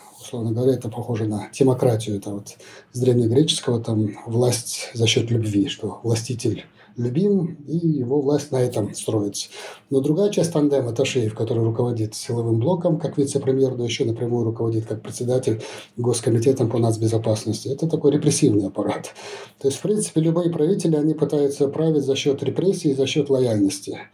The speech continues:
Где-то нужно напугать, а где-то нужно вызвать другими способами лояльность. Вот этот тандем у нас примерно вот так и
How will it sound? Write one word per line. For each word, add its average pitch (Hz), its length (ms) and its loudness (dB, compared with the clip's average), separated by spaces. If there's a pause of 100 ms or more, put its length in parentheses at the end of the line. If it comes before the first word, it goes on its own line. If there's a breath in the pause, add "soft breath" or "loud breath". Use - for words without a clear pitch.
(420 loud breath)
Где-то 139 340 0
нужно 135 240 4
напугать, 139 480 0
а 143 60 4
где-то 147 260 0
нужно 131 320 2
вызвать 127 360 -2
другими 123 320 0
способами 117 420 -4
лояльность. 110 420 -2
Вот 151 160 -4
этот 160 140 -4
тандем 147 320 2
у 143 40 2
нас 143 140 2
примерно 131 380 0
вот 120 100 -2
так 123 180 -6
и 110 220 -2